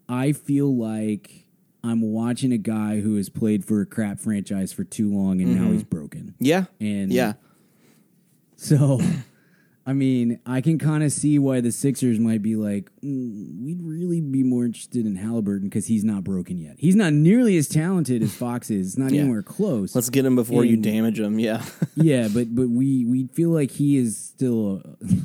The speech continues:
Speaker 1: <laughs> he's still not broken. And I think, again, I don't know any of this. I,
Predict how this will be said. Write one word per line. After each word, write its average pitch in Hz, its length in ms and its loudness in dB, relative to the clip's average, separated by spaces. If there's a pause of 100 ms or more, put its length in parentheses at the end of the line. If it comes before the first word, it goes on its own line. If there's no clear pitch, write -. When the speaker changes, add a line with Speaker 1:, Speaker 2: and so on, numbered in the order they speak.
Speaker 1:
<laughs> - 180 -20
he's - 260 -2
still 123 200 0
not 104 200 0
broken. 98 400 -6
And 90 140 -6
I 92 60 -6
think, 92 160 -14 (260)
again, 131 320 -2
I 175 160 -4
don't 202 120 2
know 127 140 2
any 107 280 2
of 92 80 -4
this. 87 360 -6
I, 123 220 -6